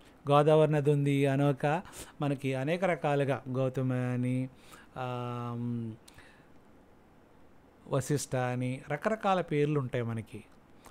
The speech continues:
అవన్నీ కూడా ఆ ఎన్ని పాయలుగా విడిపోయినా చివరకు సముద్రంలో మనకి ఇది బంగాళాఖాతంలో కలుస్తూ ఉంటాయి అన్నమాట.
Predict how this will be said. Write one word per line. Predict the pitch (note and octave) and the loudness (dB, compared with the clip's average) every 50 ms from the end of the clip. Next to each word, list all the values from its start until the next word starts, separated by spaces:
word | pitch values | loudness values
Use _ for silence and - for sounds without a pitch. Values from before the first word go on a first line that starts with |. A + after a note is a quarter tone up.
| - - - - | -20 -16 -8 -4
అవన్నీ | C3 C3 C3+ C#3+ D3+ F3 G3 A3 A3 | -2 0 0 0 2 2 4 2 2
కూడా | G#3+ F#3 E3+ D#3 C3+ A#2 A2+ - - - | 6 6 6 6 6 4 -2 -6 -8 -6
ఆ | C3 C3 C#3 | -4 -2 -2
ఎన్ని | C#3 C#3 D3 E3 F#3+ G3+ | 0 0 0 0 -2 -2
పాయలుగా | - - E3+ E3+ E3+ E3 D3+ E3+ | 0 0 2 2 2 2 2 2
విడిపోయినా | D#3+ D3+ C#3+ C#3 - - C#3+ C#3 C3+ C3 E3+ G#3 | 2 2 0 -2 -2 -2 -2 0 0 0 0 -2
చివరకు | G#3 - - C#3+ C3 C3 C3 B2 - C3 B2+ B2+ | -2 0 0 0 2 2 0 -2 -2 -4 -4 -4
సముద్రంలో | B2 - B2+ A#2+ A#2+ A2+ A2+ A#2 A#2 A#2 A#2 A#2+ A#2+ | -4 -4 -4 -4 -4 -6 -8 -8 -8 -8 -6 -6 -6
మనకి | A#2+ A#2 A#2+ C#3+ E3 | -8 -8 -8 -6 -6
ఇది | E3+ F#3 A3 B3+ - - - - - - C#3+ | -6 -6 -6 -8 -10 -14 -20 -20 -8 0 2
బంగాళాఖాతంలో | C#3+ C#3+ C#3+ C#3 C3+ C3 C3 B2 - B2 A#2 - - A#2 A#2 C3+ F3+ | 4 4 6 4 4 4 2 2 0 -2 -4 -4 -4 -2 0 0 0
కలుస్తూ | F#3 - A#3+ A3 G#3 F#3+ - - - C#3 | 2 4 6 6 6 4 2 0 -2 -2
ఉంటాయి | B2 A2 A#2+ A#2+ | -2 -2 -2 -4
అన్నమాట. | G#2+ G#2 A2 A2 A2 F#2+ | -2 -4 -4 -4 -6 -8